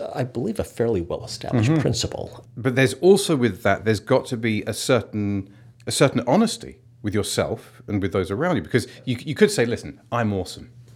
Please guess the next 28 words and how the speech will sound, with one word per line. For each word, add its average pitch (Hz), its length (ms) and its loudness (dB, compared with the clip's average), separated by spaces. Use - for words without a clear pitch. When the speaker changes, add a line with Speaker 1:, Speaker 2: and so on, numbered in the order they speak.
Speaker 2:
I 127 140 0
am 117 160 0
great. 85 540 -6
You're 107 140 -4
gonna 120 140 0
address 127 380 2
me 110 100 -2
as 107 200 -4
the 101 100 -6
great 107 380 -2
Pascal. 76 680 -4
That's - 280 0
it. 87 160 -6
We're 98 120 -2
done." 82 380 -2
So - 140 2
it's 131 100 4
a, 117 120 2
in 143 60 6
a, 143 60 8
in 123 80 2
a 117 40 2
sense, 160 280 0
it's 104 120 -6
a - 20 -16
different 139 300 -4
kind 117 280 0
of, 107 160 0